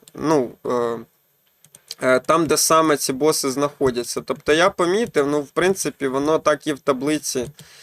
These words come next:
е, нашій по лут-фільтру, він написаний у нас абсолютно однаковий навіть на всіх сайтах, що з цих босів падають одні й ті ж самі предмети. Тобто, якщо цей амулет прив'язаний до Андаріель, то він, скоріше за все, буде прив'язаний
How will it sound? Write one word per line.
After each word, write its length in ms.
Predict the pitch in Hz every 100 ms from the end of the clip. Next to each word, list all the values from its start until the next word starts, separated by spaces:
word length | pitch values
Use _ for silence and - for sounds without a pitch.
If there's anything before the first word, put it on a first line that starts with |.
| - _ -
е, 280 | 131 131 131
нашій 420 | 147 147 - 135
по 180 | - 139
лут-фільтру, 680 | 143 - 208 220 190 139
він 240 | 131 156 170
написаний 800 | 147 - 175 175 - 139 131 123
у 140 | 139
нас 380 | 139 151 151 -
абсолютно 600 | 120 - 151 170 160 139
однаковий 640 | 131 139 - 160 156 139
навіть 360 | 131 131 131 -
на 100 | 135
всіх 280 | - 147 -
сайтах, 520 | - 135 123 - 117
що 320 | - - 127
з 60 | - -
цих 180 | 143
босів 420 | 127 147 175 - 123
падають 540 | 139 139 131 127 123
одні 240 | 127 135
й 20 | 139
ті 140 | -
ж 140 | -
самі 280 | - 143 139
предмети. 560 | - 135 135 135 120 120
Тобто, 320 | 139 127 139
якщо 280 | 131 - 170
цей 220 | - 156
амулет 400 | 147 147 151 147
прив'язаний 720 | - 139 139 143 139 135 131
до 160 | 127 135
Андаріель, 560 | 139 135 139 151 196 214
то 180 | -
він, 120 | 135 151
скоріше 500 | - 139 143 - 135
за 140 | 127
все, 260 | 135 - 143
буде 240 | 135 131
прив'язаний 880 | - 135 131 143 143 131 127 123